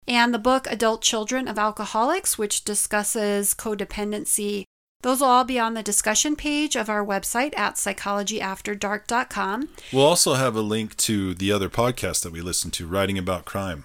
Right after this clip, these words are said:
Speaker 1: Yes, absolutely. You guys should check it out if you like true crime. It's very well done. You can also send us any episode ideas that you might have from our website as well. We always love receiving those.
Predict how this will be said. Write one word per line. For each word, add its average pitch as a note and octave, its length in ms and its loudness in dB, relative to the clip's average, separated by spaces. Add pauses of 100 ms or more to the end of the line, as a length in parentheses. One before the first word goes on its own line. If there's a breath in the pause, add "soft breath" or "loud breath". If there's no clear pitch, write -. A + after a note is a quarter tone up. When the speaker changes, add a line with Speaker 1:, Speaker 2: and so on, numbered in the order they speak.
(140)
Speaker 1:
Yes, A#3 460 0
absolutely. A3+ 460 -2
You A3+ 80 -2
guys A3 280 0
should G#3 280 0
check A3+ 260 0
it G#3+ 80 0
out G#3+ 220 2
if G#3 180 -8
you G#3 140 -4
like G3 240 -4
true G3+ 500 -2
crime. G3 380 -4
It's G3+ 160 -6
very G3 280 -6
well G3 260 -4
done. F3+ 420 -8 (680)
You D#4 140 2
can F4 100 4
also F4 240 4
send C4 320 0
us C4 220 2
any A#3 440 -2
episode G#3+ 440 0
ideas B3+ 500 2
that G#3+ 140 2
you A3+ 160 -2
might G#3 300 -2
have G#3 500 2
from B3+ 240 0
our G#3+ 160 2
website G3+ 420 0
as G3 180 -2
well. G#3 280 2
We C#4+ 120 0
always G3+ 300 0
love G3 280 -2
receiving G3+ 580 -2
those. G#3 560 -2